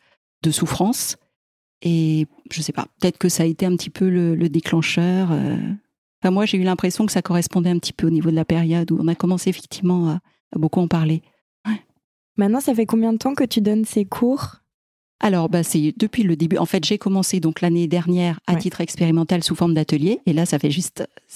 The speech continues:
Speaker 1: depuis cette année, en fait, depuis la rentrée scolaire.
Speaker 2: Et, euh, jusqu'ici, quel serait, euh, ton bilan, si tu vas en de-, donner un ?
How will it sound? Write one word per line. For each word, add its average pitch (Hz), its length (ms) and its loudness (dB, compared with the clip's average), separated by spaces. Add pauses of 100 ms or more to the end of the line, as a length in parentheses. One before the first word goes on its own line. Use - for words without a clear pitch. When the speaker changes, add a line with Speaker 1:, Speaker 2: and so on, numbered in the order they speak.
Speaker 1:
depuis 165 240 -2
cette 143 220 0
année, 147 220 2
en 220 60 -2
fait, 147 180 -2
depuis 156 240 -2
la 156 80 2
rentrée 147 240 0
scolaire. 165 380 -2 (560)
Speaker 2:
Et, 180 320 2
euh, 175 180 2
jusqu'ici, 190 600 -2
quel 220 180 0
serait, 202 540 0
euh, 185 40 0
ton 175 340 0
bilan, 185 560 0
si - 120 -8
tu - 140 0
vas 175 160 2
en 175 120 2
de-, 170 280 0
donner 175 500 0
un ? 190 260 0